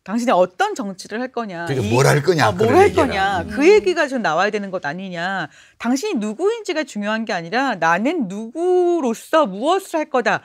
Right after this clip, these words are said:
Speaker 1: 요 얘기가 나와야 된다. 이제 이렇게 버니가 얘기를
Speaker 3: 어,
Speaker 1: 하거든요.
Speaker 3: 좋은 얘기네요.
Speaker 1: 좋은
Speaker 3: 네.
Speaker 1: 얘기죠.
Speaker 3: 네네.
Speaker 1: 근데, 근데 그 얘기를 버니가 왜 했냐가 또 중요한데 그때가 언제냐면 트럼프가 당선된 직후였어요.
Speaker 2: 음.
Speaker 1: 그러니까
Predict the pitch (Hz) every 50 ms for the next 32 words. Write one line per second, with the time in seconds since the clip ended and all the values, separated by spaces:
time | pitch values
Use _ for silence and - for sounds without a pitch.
0 | - - _ - 190 202 208 294 403 415 415 381 349 370 247 185 170 175 180 196
1 | 180 180 175 - 170 151 151 147 202 226 330 370 - - 381 247 220 190 180 180
2 | 180 175 151 147 147 165 220 226 233 226 - - 190 185 175 170 277 302 330 302
3 | 240 226 247 240 208 185 190 294 349 415 403 330 262 196 220 185 - 196 196 185
4 | - 185 180 175 185 - - - 294 320 - 262 285 339 339 - 294 320 349 339
5 | 359 381 - - 226 226 262 269 277 233 175 170 180 254 320 392 415 415 415 381
6 | 359 349 349 277 240 - - 202 202 208 196 175 165 160 - 240 247 240 247 -
7 | 240 - - 311 359 349 233 185 180 180 185 240 247 226 214 190 185 208 240 269
8 | 262 240 - - 427 508 539 - 453 440 427 - - 196 196 196 226 214 190 196
9 | 185 - - 180 _ - 233 202 180 - - - 92 92 87 85 85 - _ _
10 | - - - - - 277 262 277 277 269 -